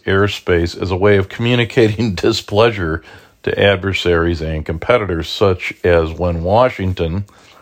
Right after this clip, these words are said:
sent multiple cabinet officials to Taiwan last year. But there's no evidence that they really want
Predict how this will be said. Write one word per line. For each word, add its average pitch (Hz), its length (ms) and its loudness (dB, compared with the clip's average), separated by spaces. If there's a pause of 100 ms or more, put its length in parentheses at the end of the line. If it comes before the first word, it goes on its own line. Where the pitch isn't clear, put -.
(120)
sent 90 400 -4
multiple 98 480 -2
cabinet 92 500 0
officials 82 480 -4
to - 100 -12
Taiwan 87 680 2
last 78 420 -6
year. 95 300 0 (460)
But 98 140 -4
there's 95 180 0
no 104 240 4
evidence 90 540 0
that 87 380 2
they 90 120 2
really 90 380 -2
want 87 420 -2